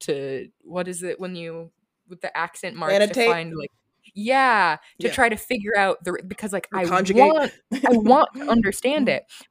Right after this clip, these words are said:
Speaker 1: but I, it, it feels so nebulous, and it,
Speaker 2: Mm.
Speaker 1: it almost feels like, it almost feels, like, unfair. Like, how come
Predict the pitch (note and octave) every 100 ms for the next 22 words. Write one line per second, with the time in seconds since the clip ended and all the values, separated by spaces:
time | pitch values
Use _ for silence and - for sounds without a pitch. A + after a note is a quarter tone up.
0 | - G#3 - F#3 - - D#3+ - C4+ C4+
1 | - - A#3 A3 G#3 G3+ G3+ _ _ _
2 | F3+ F#3+ F#3 E3 D#3 - C#3+ - - -
3 | _ _ _ - G3+ E3+ D#3+ F#3 G3+ A3+
4 | A3 - - G#3+ A3 F#3+ F3+ E3+ - -
5 | _ _ _ _ _ _ - A#3 B3 C#4
6 | D#4 C4+ A#3+ G3+ F#3+ - F#3 C3 - -
7 | A3 A3+ A#3+ G3+